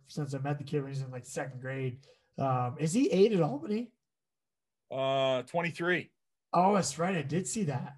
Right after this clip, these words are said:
Speaker 1: That's pretty
Speaker 2: Twenty-three.
Speaker 1: cool. Who, do we have an eight now? Who's the eight after, or
Speaker 2: Uh, he gr-, Connor graduated, uh,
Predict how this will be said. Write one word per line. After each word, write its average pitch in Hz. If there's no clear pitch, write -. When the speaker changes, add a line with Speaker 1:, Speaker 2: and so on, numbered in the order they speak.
Speaker 1:
That's 151
pretty 160
Speaker 2:
Twenty-three. -
Speaker 1:
cool. 285
Who, 320
do 220
we 240
have 220
an 226
eight 208
now? 196
Who's 196
the 208
eight 185
after, 175
or 165
Speaker 2:
Uh, 165
he 202
gr-, 180
Connor 208
graduated, 156
uh, 147